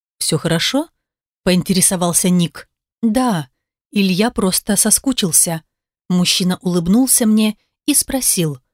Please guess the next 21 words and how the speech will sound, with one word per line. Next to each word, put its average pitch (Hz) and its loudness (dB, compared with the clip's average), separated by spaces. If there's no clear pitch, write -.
«Тогда, 165 0
может, 170 -2
потанцуем, 196 0
любимая? 160 -2
Все 254 2
ждут 190 -4
нашего 160 0
танца». 156 0
Он 190 2
протянул 190 2
мне 175 2
свою 170 0
ладонь, 202 0
вложила 269 2
свою 208 2
ладошку 185 -2
и - -2
ответила: 170 0
«С - 0
удовольствием, 202 0
Ник». - -4